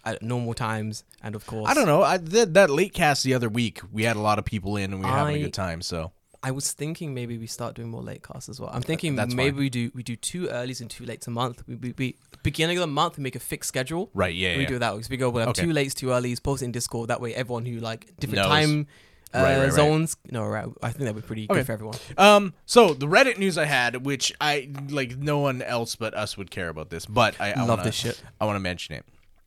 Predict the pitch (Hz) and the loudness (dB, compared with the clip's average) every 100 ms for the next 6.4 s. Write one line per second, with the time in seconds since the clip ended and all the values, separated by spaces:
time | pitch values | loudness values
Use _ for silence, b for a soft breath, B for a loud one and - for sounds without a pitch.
0 | _ _ _ - - - 147 135 127 147 | _ _ _ -20 -8 2 4 4 2 2
1 | 175 170 165 135 151 151 156 151 131 113 | 4 2 0 0 0 0 -2 0 0 0
2 | 92 92 92 127 110 - 113 123 147 151 | -4 -8 -6 -4 -4 -6 -4 -2 -2 -2
3 | B B - 131 131 123 117 - _ - | B B -4 0 2 2 0 -4 _ -10
4 | - - 135 113 110 - 113 131 135 135 | -4 0 0 0 -4 -4 4 8 8 6
5 | 147 151 147 113 110 87 76 64 76 - | 2 2 2 2 0 -4 -8 -10 -12 -8
6 | - 139 139 | -2 -2 -2